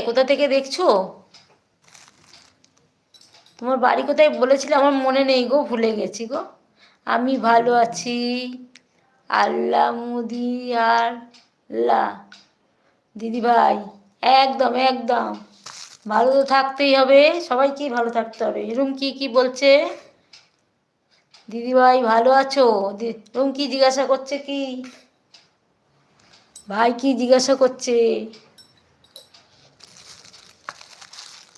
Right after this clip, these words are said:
খুব ভালো। কি গো খুব ভালো?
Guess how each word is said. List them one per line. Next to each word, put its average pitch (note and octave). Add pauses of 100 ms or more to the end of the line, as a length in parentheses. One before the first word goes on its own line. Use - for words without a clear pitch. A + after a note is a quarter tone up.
(1300)
খুব C#4 (100)
ভালো। A#3 (1400)
কি D4
গো C#4
খুব C#4
ভালো? A#3